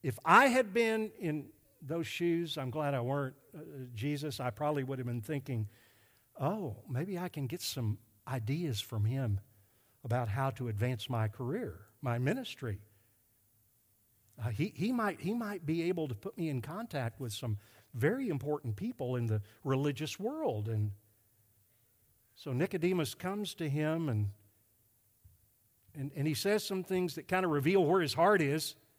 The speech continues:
Now again, watch this. Nicodemus was not a bad man, as far as just what the world would say, but he was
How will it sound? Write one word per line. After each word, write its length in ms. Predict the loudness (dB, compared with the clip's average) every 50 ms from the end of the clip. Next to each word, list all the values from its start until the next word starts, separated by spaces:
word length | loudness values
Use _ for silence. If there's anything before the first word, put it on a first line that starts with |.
| _ _ _ _ _ _ _ _ _ _ _ _ _ _ -4
Now 100 | -2 -2
again, 380 | 2 4 4 4 4 2 -2 -8 -14 -20 _ _ _ _ _ _ _ _ _ _ _ _ _ _ _ _ _ _ _ _ -14 -6
watch 360 | 0 2 2 2 0 -4 -6
this. 340 | -6 -6 -6 -8 -14 -18 -20 _ _ _ _ _ _ _ _ _ _ _ _ _ -4 0
Nicodemus 720 | 0 0 2 0 0 2 4 4 4 2 0 -2 -4 -6
was 220 | -6 -6 -4 0
not 420 | 2 4 6 6 6 4 2 -2 -4 -4
a 120 | -4 -2 -4 -4 -2 4
bad 280 | 6 8 8 8 6
man, 260 | 4 2 2 2 2 0 -4 -14 -18 _ _ _ _ _ _ _ -20 _ _ _ _ _ _ _ _ _ _ _ _ _ _ -20 -20 _ _ _ _ _ _ _ _ _ _ _ _ _ _
as 140 | -4 -2 2
far 220 | 6 8 10 10 10
as 100 | 8 6
just 220 | 4 0 2 4
what 140 | 2 2 4
the 80 | 4 2
world 440 | 6 10 12 12 12 12 10 8 4
would 200 | -2 -4 -4 -2
say, 440 | 0 6 6 8 8 6 4 2 -2 -4 -14 -20 -20 -20 _ _ _ _ 2
but 180 | 4 4 4
he 240 | 4 4 4 4 4
was 380 | 6 6 6 4 4 0 -2